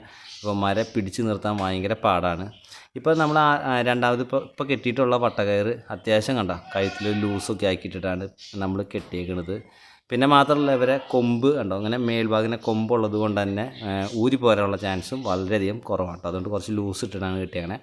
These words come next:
അങ്ങനെ പുല്ലൻ്റെ വട്ടക്കയർ കെട്ടി, അടുത്ത് നമ്മുടെ പാണ്ടൻ്റെയാണ്, പാണ്ടനെ അയച്ചു വിട്ടു ട്ടോ. അപ്പോൾ, ഏ, ആദിജാതനും ഉണ്ട്. ആദിജാതൻ്റെ വട്ടക്കയർ നമ്മൾ നേരത്തെ നമ്മൾ അവൻ്റെ വട്ടക്കയർ നമ്മൾ മാറ്റിയായിരുന്നു. ഇതിപ്പോൾ പാണ്ടൻ്റെയും നമ്മൾ അയച്ചു കൊണ്ടുവന്നു.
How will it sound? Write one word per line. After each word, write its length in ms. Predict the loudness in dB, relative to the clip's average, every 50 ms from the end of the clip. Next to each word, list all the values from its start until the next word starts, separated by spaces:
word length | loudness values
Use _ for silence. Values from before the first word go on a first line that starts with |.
| -14 -20 -20 -20 -18 -18 -18 -10
അങ്ങനെ 220 | -2 0 0 0 2
പുല്ലൻ്റെ 440 | 4 4 4 6 6 6 6 6
വട്ടക്കയർ 460 | 6 6 4 4 4 6 6 4 4 4
കെട്ടി, 320 | 0 -2 -2 -2 -4 -4 -4 -4
അടുത്ത് 240 | -8 -8 -6 -4 -2
നമ്മുടെ 240 | -2 0 0 0 -2
പാണ്ടൻ്റെയാണ്, 760 | 0 0 0 2 0 0 -2 -4 -2 -2 -2 -2 -2 -2 -4 -8 -10 -14 _ -6
പാണ്ടനെ 360 | -2 -2 0 0 0 -2 -2
അയച്ചു 220 | -2 -2 -2 -4 -6
വിട്ടു 180 | -6 -6 -8
ട്ടോ. 140 | -8 -8 -10 -10 -12 -18 -20 -20 -20 -20 -20 _ _ _ -10
അപ്പോൾ, 240 | -6 -2 0 0 0 -2 -4 -10 -10 -6
ഏ, 140 | -4 -4 -4 0 4 6
ആദിജാതനും 760 | 6 6 6 4 2 4 4 4 4 4 4 2 2 2 0 -4 -10 -18 -14 -10 -6
ഉണ്ട്. 200 | -4 -2 0 -2 0 0 0 2
ആദിജാതൻ്റെ 540 | 2 2 2 2 2 2 2 2 0 2 0
വട്ടക്കയർ 400 | 0 0 0 0 2 2 0 0
നമ്മൾ 240 | 0 0 0 0 0
നേരത്തെ 420 | 0 0 0 0 -2 -2 -4 -4
നമ്മൾ 280 | -2 -2 -2 0 0 0
അവൻ്റെ 280 | 0 -2 -2 -2 0 -2
വട്ടക്കയർ 540 | -2 -2 -4 -6 -2 0 0 2 2 0 0 -2 -2
നമ്മൾ 240 | -4 -4 -2 -2 -2
മാറ്റിയായിരുന്നു. 680 | 0 0 -2 -2 -4 -4 -4 -4 -4 -4 -4 -6 -8 -8 -10 _ -20 -20 -20 -20 -20 -20 -20 -20 -20 -10
ഇതിപ്പോൾ 320 | -2 0 0 2 2 2 0 -2 -6 0
പാണ്ടൻ്റെയും 640 | 4 6 8 8 8 6 4 2 2 2 0 0 0
നമ്മൾ 200 | 0 0 2 2
അയച്ചു 260 | 2 2 0 0 -2 -4
കൊണ്ടുവന്നു. 360 | -4 -2 -2 -2 -2 -4